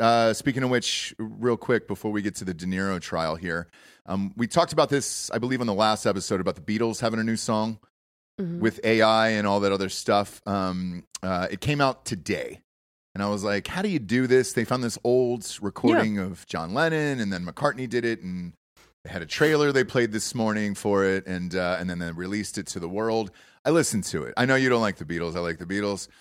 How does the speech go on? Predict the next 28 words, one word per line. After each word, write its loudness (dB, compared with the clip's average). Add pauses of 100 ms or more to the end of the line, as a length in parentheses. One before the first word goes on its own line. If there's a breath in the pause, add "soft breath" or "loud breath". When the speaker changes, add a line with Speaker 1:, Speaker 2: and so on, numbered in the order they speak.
(260 soft breath)
Speaker 1:
Um, -2
Speaker 2:
Mm-hmm. -4 (440)
Speaker 1:
I 4
actually 0
really 2
like 4
this -4
song. -4 (640)
It's -20
really 2
good. -6 (520 soft breath)
The 0
hardest 2
part 6
about 2
A 2
I 2
in -4
today's -2
world, 0
especially -4
with -4
a -4
band -4
like -2
the -8
Beatles, -4
is -6